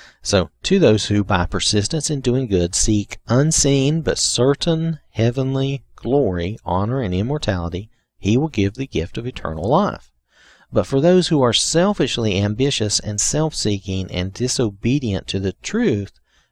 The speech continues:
but responsive to wickedness, there will be wrath and indignation." So, for those who are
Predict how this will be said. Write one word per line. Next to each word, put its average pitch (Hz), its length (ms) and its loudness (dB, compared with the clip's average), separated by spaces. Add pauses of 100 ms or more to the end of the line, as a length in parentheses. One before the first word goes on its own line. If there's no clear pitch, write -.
(160)
but 92 220 4
responsive 139 720 0
to 120 120 -2
wickedness, 110 800 -4
there 113 220 2
will 101 160 0
be 87 200 -6
wrath 104 520 -2
and 104 180 -6
indignation." 110 960 0 (140)
So, 98 420 0 (1080)
for 113 160 2
those 117 340 6
who 117 180 4
are 110 480 2